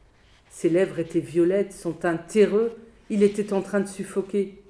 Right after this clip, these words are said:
Les odeurs de gaz étaient à la limite du supportable.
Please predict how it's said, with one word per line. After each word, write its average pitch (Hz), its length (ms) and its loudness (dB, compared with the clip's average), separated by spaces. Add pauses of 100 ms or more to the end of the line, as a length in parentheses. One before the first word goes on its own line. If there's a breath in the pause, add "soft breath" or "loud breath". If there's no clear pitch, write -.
(1080 soft breath)
Les 185 260 0
odeurs 226 340 6
de 208 100 2
gaz 214 300 4
étaient 208 300 2
à 214 60 8
la 214 160 8
limite 285 580 6
du 202 100 -4
supportable. 180 880 -4